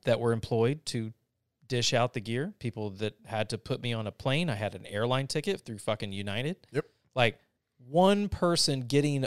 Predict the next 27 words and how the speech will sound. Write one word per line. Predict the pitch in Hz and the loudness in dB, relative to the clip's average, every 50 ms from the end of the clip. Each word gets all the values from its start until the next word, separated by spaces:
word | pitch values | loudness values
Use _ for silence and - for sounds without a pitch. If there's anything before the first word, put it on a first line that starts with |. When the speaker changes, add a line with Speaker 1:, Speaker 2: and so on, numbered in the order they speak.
| - - | -2 -2
Speaker 1:
overseas | 127 135 139 127 131 123 - - - 135 120 110 107 101 101 101 98 - - _ _ _ _ - - | 0 0 0 0 0 0 0 0 0 0 0 0 0 -2 -2 -4 -6 -8 -8 _ _ _ _ -8 -4
to | - 135 123 | -2 0 0
fulfill | 117 - 123 110 - - 139 127 123 120 113 | -2 -2 -6 -6 -4 -2 0 2 2 4 4
a | 107 104 101 101 - _ _ _ _ _ _ _ | 2 2 0 -4 -10 _ _ _ _ _ _ _
slot. | - - - - 117 87 - - _ _ _ _ _ - | -10 -6 -2 0 0 0 -2 -4 _ _ _ _ _ -6
Speaker 2:
Yeah. | 127 104 - - | -6 -6 -4 -2
Speaker 1:
Like, | 131 117 104 - _ _ | 0 0 0 -2 _ _
working | - 110 113 120 120 139 | -6 -2 -2 0 0 -2
at | 123 - | -2 -2
fucking | - 135 127 139 131 | 0 0 0 -2 -4
McDonald's. | 131 123 127 107 92 87 87 - - - | -6 -4 -4 -4 -4 -4 -8 -10 -4 0
Speaker 2:
Yep. | 175 180 - _ _ _ _ _ _ _ _ _ _ _ _ _ _ _ _ _ _ _ - | 0 0 0 _ _ _ _ _ _ _ _ _ _ _ _ _ _ _ _ _ _ _ -16
Speaker 1:
It, | - - _ _ _ _ _ - | -16 -16 _ _ _ _ _ 2
I | 143 165 185 | 4 4 4
may | 190 185 180 | 6 6 6
have | 170 147 | 6 8
gotten | 156 143 131 120 | 8 6 6 6
paid | 151 139 131 127 | 2 2 2 2
two | - 147 143 | 2 2 2
hundred | 143 135 123 - | 2 2 2 4
thousand | 131 123 120 107 107 107 | 4 4 4 4 2 0
dollars. | 117 113 110 95 90 90 - - _ _ _ _ _ _ _ _ _ _ _ - | 2 2 4 2 0 -4 -10 -14 _ _ _ _ _ _ _ _ _ _ _ -6
It | 180 180 - _ - - - | -4 -4 -6 _ -10 -2 4
probably | 262 277 294 294 269 240 202 | 6 6 6 6 6 4 0
cost | - - - - - 185 175 160 - - | 0 -2 -6 0 2 4 4 4 2 0
close | - - - - 165 156 151 | -8 -6 0 2 4 4 4
to | - - | 2 -4